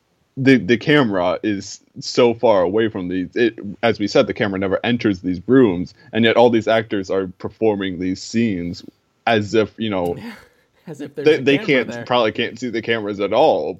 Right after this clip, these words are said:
Speaker 1: but
Speaker 2: Yeah.
Speaker 1: so that's, like, a interesting way to act that, you know, film actors aren't given the opportunity to do very often, to be
Speaker 2: Yeah.
Speaker 1: acting without the cameras watching.
Speaker 2: It's, uh,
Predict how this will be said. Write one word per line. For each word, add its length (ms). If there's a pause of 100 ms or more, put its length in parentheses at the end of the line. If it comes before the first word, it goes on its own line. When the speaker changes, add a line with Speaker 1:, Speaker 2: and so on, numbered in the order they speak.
Speaker 1:
but 60
Speaker 2:
Yeah. 180
Speaker 1:
so 180
that's, 260
like, 120
a 220 (560)
interesting 680
way 220
to 260
act 480 (140)
that, 300 (300)
you 100
know, 380
film 320
actors 600
aren't 260 (680)
given 240
the 100
opportunity 720
to 120
do 280
very 280
often, 460 (1300)
to 100
be 240 (140)
Speaker 2:
Yeah. 120
Speaker 1:
acting 320
without 380
the 60
cameras 380
watching. 440 (580)
Speaker 2:
It's, 320
uh, 400